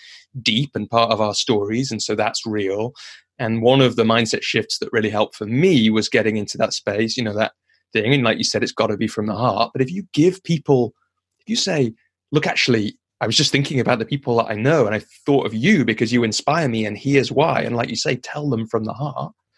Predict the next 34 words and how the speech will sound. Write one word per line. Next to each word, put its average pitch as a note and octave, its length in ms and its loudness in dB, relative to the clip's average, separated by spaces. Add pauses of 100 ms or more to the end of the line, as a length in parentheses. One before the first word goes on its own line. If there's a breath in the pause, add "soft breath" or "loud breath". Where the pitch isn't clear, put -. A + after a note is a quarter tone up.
(480 soft breath)
then F3+ 100 2
what G#3 140 4
a C#3 40 4
beautiful D3 340 0
message C3 400 0
that A#2+ 200 0
is G#2+ 160 -2
to A2+ 120 -2
receive. C3+ 460 -6 (300)
And A#2 260 2
similarly, C#3+ 440 2
actually, - 260 -2
the G#2+ 100 2
way A2 160 4
you G#2+ 120 -2
talked - 360 -4
about, A2 340 -2 (300)
I G#2 60 -2
get A#2+ 280 2
that G#2+ 120 0
it's F#2+ 120 -2
a G#2 40 -6
bit G#2+ 160 -2
bolder B2 500 2 (460 soft breath)
with G#2 160 -2
that - 180 -2
guy, A#2 420 -6 (420)
but C3 100 0
actually C#3+ 420 2
what C#3 260 2
you D3 120 2
were C#3 100 4
giving D#3 300 0
him A#2+ 460 -6